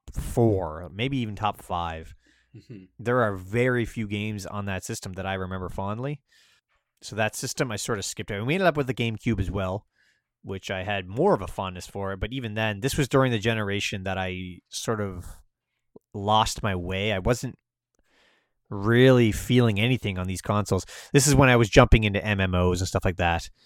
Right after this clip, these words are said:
Speaker 1: um, because I
Speaker 2: It's a little
Speaker 1: wasn't
Speaker 2: bit of a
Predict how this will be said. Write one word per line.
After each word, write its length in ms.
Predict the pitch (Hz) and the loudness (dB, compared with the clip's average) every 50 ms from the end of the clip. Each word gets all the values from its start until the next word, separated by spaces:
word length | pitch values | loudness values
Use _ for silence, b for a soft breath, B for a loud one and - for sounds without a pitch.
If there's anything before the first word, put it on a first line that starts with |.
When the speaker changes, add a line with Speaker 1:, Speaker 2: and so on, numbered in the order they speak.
| b b b b b b b - | b b b b b b b -12
Speaker 1:
um, 500 | - 85 87 85 85 82 82 82 80 92 - _ _ _ _ _ _ _ | -8 -6 -4 -2 -2 -2 -2 -4 -6 -8 -12 _ _ _ _ _ _ _
because 420 | - 117 - - - 117 107 101 92 | 0 0 0 2 2 2 2 4 4
I 60 | 98 | 2
Speaker 2:
It's 80 | 95 92 | 2 4
a 20 | 95 | 6
little 60 | 107 | 4
Speaker 1:
wasn't 240 | 104 98 - 117 110 | 4 4 2 -2 -4
Speaker 2:
bit 120 | 117 113 | -4 -4
of 100 | 113 107 | -6 -6
a 140 | 104 101 92 | -8 -10 -12